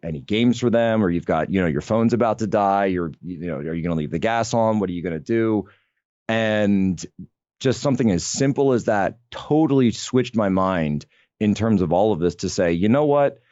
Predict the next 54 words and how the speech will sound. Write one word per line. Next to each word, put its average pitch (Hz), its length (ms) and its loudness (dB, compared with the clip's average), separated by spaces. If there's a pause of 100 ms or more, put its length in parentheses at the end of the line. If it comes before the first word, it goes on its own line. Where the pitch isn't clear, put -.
(220)
You 139 140 0
know, 131 80 2
you 107 180 0
don't 127 320 0
have 123 300 -4
to 117 100 0
have, 101 500 -2
<laughs> - 20 -
you 123 180 2
know, 95 160 2
the 107 160 0
entire 117 400 0
garage 107 500 0
full 104 420 2
of, 87 300 0 (400)
of, 101 460 2
of, 98 340 0
uh, - 20 0
of, 87 720 2
of 85 220 -2
cans." 107 280 -2
Then 170 120 0
again, 156 220 2
I 120 80 2
am, 135 240 2
I 113 140 0
am, 117 200 2
um, 90 380 0 (680)
I 110 80 0
am 113 120 2
<laughs> - 0 -
friends 117 300 -2
with 120 100 -2
people - 340 -2
who, 92 260 2 (320)
who 117 180 2
do. 113 320 2
They 101 140 2
go, 104 260 2
they 98 160 2
go 104 140 2
the 98 80 2
whole 101 160 0
nine 90 180 0
yards 104 240 0
with 87 140 -2
it. 78 120 -2
But, 95 260 0 (300)
you 143 80 0
know, 202 160 2
it - 140 -2
just 175 220 0
makes 160 200 2
sense. - 500 -4